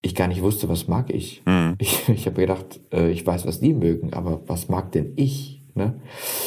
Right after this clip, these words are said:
Speaker 1: Und, äh, das fand ich so eine interessante, interessanten Gedanken festzustellen,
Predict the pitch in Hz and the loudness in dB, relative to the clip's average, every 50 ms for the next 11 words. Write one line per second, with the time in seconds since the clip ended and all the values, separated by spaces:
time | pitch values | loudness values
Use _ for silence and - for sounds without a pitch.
0 | - - - - - 120 113 110 107 104 - 117 110 110 113 123 117 - - - | -6 -8 -4 4 6 6 6 6 4 4 6 8 8 8 6 2 0 2 2 2
1 | 156 165 - 160 131 - - - - - 139 170 220 247 226 175 170 165 - 135 | 2 4 4 2 0 0 -2 0 4 6 6 6 8 6 6 4 4 4 4 4
2 | 127 - - 117 113 - - - 135 143 208 214 - - 156 143 127 113 110 110 | 4 4 4 4 4 2 2 2 2 2 2 2 0 2 4 6 6 6 4 2
3 | - - - - 113 110 - 110 107 - 151 156 151 143 127 120 113 139 156 - | -2 -8 -4 -2 0 2 2 4 4 2 2 2 2 2 2 4 4 4 2 2
4 | 151 143 - 139 139 139 139 135 - - 131 127 123 123 | 2 2 2 2 2 2 0 0 2 4 4 4 4 2